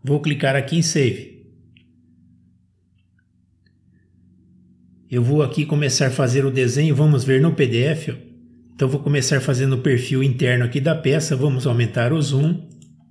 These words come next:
Eu vou fazer aqui este perfil interno,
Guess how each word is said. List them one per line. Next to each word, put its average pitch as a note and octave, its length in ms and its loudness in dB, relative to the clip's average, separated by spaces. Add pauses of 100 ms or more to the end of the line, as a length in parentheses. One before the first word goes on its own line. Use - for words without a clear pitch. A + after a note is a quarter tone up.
(4000)
Eu A#2 80 -6
vou C3 140 0
fazer B2+ 420 -2
aqui B2 400 -2
este E3 240 -2
perfil B2+ 520 -4
interno, B2 580 0